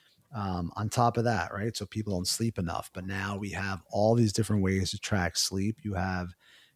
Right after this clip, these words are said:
you know, the Whoop or, you know, the wearable devices.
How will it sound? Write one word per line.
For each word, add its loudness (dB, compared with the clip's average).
you 0
know, 2
the 0
Whoop 4
or, 0
you -6
know, -4
the -8
wearable 2
devices. 0